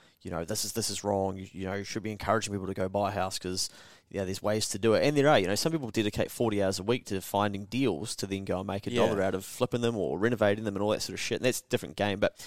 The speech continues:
Speaker 1: um, final thing to finish, if we're having higher interest rates and our, we've got our income for renting our property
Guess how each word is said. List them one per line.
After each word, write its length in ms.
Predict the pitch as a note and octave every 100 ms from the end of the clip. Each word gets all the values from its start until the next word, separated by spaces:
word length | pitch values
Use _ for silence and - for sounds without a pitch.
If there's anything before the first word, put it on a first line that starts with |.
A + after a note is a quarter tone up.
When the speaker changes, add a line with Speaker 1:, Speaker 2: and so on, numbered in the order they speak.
| - - - -
Speaker 1:
um, 360 | A2+ A2+ A2+ - - _ -
final 220 | D#3+ F3
thing 160 | E3 C3
to 60 |
finish, 460 | A#2 C#3 B2 A2+ - - - _ _ _
if 180 | C#3 -
we're 400 | E3 D3 C3+ B2 - -
having 240 | C3 A#2 A2
higher 280 | C#3 D3+
interest 280 | C#3+ B2 -
rates 480 | G2+ A2+ - - -
and 140 | A#2 G#2+
our, 180 | G#2 G#2
we've 220 | G#2 G#2+
got 100 | G#2+
our 120 | G2
income 480 | - D3 D3 C3 C3+
for 220 | C3 A2+
renting 260 | G#2 A#2+ A#2
our 60 | G#2
property 540 | - A2+ G#2+ G#2+ F3